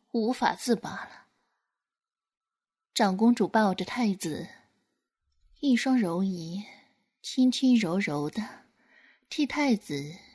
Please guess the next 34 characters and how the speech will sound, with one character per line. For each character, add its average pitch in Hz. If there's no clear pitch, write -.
卸 -
下 190
了 160
身 220
上 220
的 160
袍 156
服， 165
轻 196
抚 151
着 -
太 262
子 180
身 233
体 180
上 202
不 262
同 208
的 247
角 143
落， 214
时 -
不 294
时 190
的， -
她 359
那 320
双 330
小 247
手 214
抚 208
摸 180
的 170
他， -